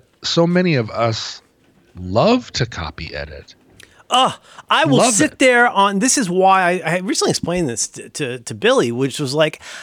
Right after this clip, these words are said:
Speaker 2: you know, I have to be honest with you, I used to spend, I know you know this, but I used to spend hours a day on Twitter trying to
Speaker 1: Yes.
Speaker 2: not do the one forty thing exactly, but sweating every single word and how can I make this better?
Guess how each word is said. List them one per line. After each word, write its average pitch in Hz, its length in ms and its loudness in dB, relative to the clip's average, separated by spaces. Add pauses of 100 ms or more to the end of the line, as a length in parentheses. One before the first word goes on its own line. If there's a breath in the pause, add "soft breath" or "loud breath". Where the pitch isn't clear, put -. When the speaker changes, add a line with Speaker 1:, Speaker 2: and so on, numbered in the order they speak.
Speaker 2:
you 240 120 0
know, 294 260 2
I 226 120 0
have 262 180 -2
to - 80 -8
be 139 80 0
honest 180 200 0
with 143 100 -4
you, - 60 -20
I 165 100 0
used 233 260 -2
to - 60 -6
spend, 131 600 -4
I 123 80 -8
know 135 140 -2
you 131 200 0
know 104 200 -2
this, 107 200 -14
but - 160 -10
I 143 60 -2
used 247 200 -4
to 113 60 -10
spend 131 420 -4 (200)
hours 127 340 -2
a 110 60 -8
day 123 260 -4
on 90 180 -12
Twitter - 400 -8 (460 soft breath)
trying 165 340 0
to 131 360 0
Speaker 1:
Yes. - 80 -20 (140 loud breath)
Speaker 2:
not 262 240 -2
do 185 100 0
the 135 140 2
one 110 260 -4
forty 196 420 0
thing 104 240 -8
exactly, 98 520 -10
but - 320 -12
sweating 147 880 -6
every 143 240 -4
single 135 340 -6
word 143 320 0
and 113 100 -6 (220 loud breath)
how 185 300 0
can 180 160 -4
I 151 80 -2
make 143 260 -4
this 127 160 -6
better? 113 460 -2